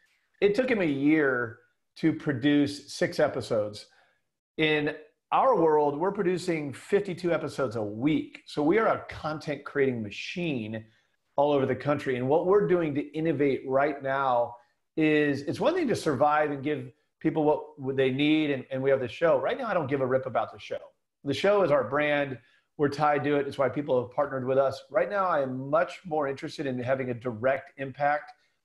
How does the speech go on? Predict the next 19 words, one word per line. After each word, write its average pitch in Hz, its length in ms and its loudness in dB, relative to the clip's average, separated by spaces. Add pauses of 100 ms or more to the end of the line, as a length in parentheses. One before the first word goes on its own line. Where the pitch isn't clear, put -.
(160)
on 143 100 0
the 139 80 2 (120)
lives 139 200 0
of 127 60 -8
the 131 60 -8 (100)
people 135 180 -4
that 120 120 -2 (100)
partner 120 240 -2
with 107 100 -4
us. 107 280 -4 (200)
For 151 140 0
you 175 220 2
and 156 100 0
your 165 100 2
business, 135 500 -2 (600)
who 208 180 2
do 190 80 2
you 196 200 2
partner 151 360 0